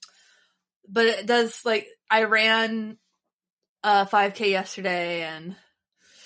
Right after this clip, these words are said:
uh, it was not as fast as the, <laughs> my previous times have been, unfortunately.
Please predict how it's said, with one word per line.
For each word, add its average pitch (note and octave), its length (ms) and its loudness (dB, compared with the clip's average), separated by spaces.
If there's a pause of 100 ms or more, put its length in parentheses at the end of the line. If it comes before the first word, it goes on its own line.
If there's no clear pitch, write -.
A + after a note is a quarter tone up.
(760)
uh, C#4 500 4
it G#3 80 -2
was G#3 240 -4
not A3+ 220 2
as A3+ 140 -2
fast A3 460 -2
as F#3+ 140 -10
the, G3+ 80 -6
<laughs> - 580 0
my D4+ 80 -4
previous A3 600 -6
times F#3 360 -8
have F#3 160 -16
been, F3 160 -8
unfortunately. - 920 -14